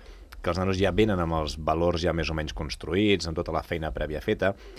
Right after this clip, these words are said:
i el que es tracta en aquells moments és que, bueno, han de prendre decisions importants de la seva vida. Les famílies volem ajudar, volem col·laborar, però molt bé no sabem com relacionar-nos amb, amb aquest tema. Si ja d'entrada parlar amb els adolescents ens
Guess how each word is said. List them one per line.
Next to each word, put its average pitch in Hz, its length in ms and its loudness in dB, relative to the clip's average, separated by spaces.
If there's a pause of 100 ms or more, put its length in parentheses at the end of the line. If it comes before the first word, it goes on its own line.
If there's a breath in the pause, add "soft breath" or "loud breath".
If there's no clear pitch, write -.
(300 loud breath)
i 85 60 2
el - 20 2
que - 80 -4
es - 80 -4
tracta - 160 -2
en 90 80 2
aquells 85 160 0
moments 87 300 0
és - 80 -6
que, 73 100 0
bueno, 85 160 -4
han 73 80 -8
de 67 80 -6
prendre 78 240 -4
decisions 90 560 -2
importants 78 460 -4
de - 20 0
la 80 80 -4
seva 87 160 0
vida. 110 300 4 (1080)
Les 82 160 0
famílies 85 460 2
volem 85 260 2
ajudar, 87 380 4 (100)
volem 82 240 2
col·laborar, 82 540 0
però 85 100 0
molt 85 240 0
bé 90 80 0
no 98 80 -2
sabem 117 460 2
com 80 160 0
relacionar-nos 76 640 -4
amb, 73 240 -4
amb 73 160 -8
aquest 76 160 -6
tema. 78 240 -2 (400 loud breath)
Si 90 240 -2
ja 95 160 4
d'entrada 98 640 2
parlar 78 240 -2
amb 85 100 -2
els 85 80 -4
adolescents 78 480 -4
ens - 160 -6